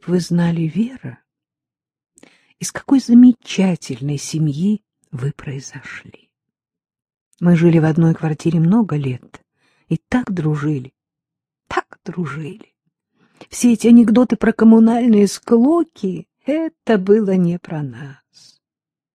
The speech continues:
Буквально как родственники. Саша —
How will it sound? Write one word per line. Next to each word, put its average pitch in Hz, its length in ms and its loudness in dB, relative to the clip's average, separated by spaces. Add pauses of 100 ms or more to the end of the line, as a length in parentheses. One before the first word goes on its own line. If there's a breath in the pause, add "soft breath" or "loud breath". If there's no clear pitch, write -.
(480)
Буквально 226 640 2
как - 260 -8
родственники. - 840 -18 (640)
Саша — 180 680 -6